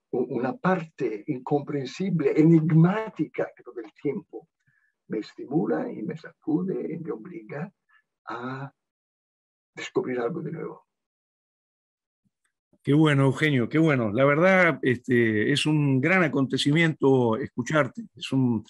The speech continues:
Speaker 2: un placer enorme. Enseguida vamos a recapitular todas las referencias que hiciste para poder seguir con, eh, en contacto y, y, y, y conectados,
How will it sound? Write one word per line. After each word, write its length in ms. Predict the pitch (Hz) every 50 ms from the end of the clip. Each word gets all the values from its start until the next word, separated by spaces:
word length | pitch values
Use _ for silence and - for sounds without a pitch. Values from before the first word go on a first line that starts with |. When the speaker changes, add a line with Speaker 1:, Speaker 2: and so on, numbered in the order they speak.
| - - - _ -
Speaker 2:
un 160 | - 120 113
placer 380 | - 135 127 120 - 170 160 160
enorme. 400 | 147 151 170 175 160 151 147 135
Enseguida 440 | 127 110 - 160 175 196 220 208
vamos 300 | 196 196 196 196 185 147
a 40 | 160
recapitular 880 | 147 147 147 - 143 143 - 135 135 - 139 143 156 180 196 196 196 190 _ - - - - _ _
todas 320 | - 180 196 208 196 165
las 240 | 160 156 147 127 -
referencias 560 | 135 139 131 - 139 151 180 185 - - 147
que 80 | - -
hiciste 380 | 135 135 - 208 190 - 175 147
para 260 | 110 143 131 127 110
poder 300 | 98 131 139 160 165 135
seguir 340 | - 143 143 151 160 170 135
con, 340 | - 147 135 127 135 131
eh, 200 | 120 120 113 - - - - - -
en 140 | - 123 120
contacto 600 | 143 135 127 127 - 196 202 196 160 - - 147
y, 120 | 139 131 127
y, 260 | 131 - 120 117 113 110 113 -
y, 360 | - 113 110 107 107 123 -
y 60 | 113
conectados, 880 | - - 131 135 131 - - - 185 190 185 180 180 156 - - -